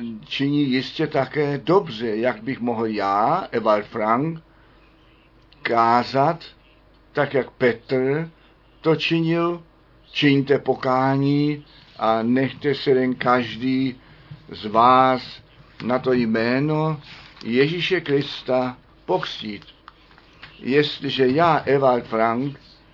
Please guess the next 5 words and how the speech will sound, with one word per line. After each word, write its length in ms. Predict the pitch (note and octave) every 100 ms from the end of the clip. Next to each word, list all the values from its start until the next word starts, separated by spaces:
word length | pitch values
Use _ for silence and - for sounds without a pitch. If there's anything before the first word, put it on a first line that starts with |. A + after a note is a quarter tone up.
| _ _ _ -
bych 220 | C3+ -
sám 640 | - A#2 A2+ A#2+ C#3+ E3 E3+ - _ _ _ _ _ -
neučinil 800 | C#3+ D#3 F#3 E3+ D3+ C#3 C3+ C3
pokání 880 | C3+ C3+ C#3+ C#3 C#3 C#3+ D3 D3+ D#3 - _ _ _ _ _ _ _ A#2
a 260 | B2 B2+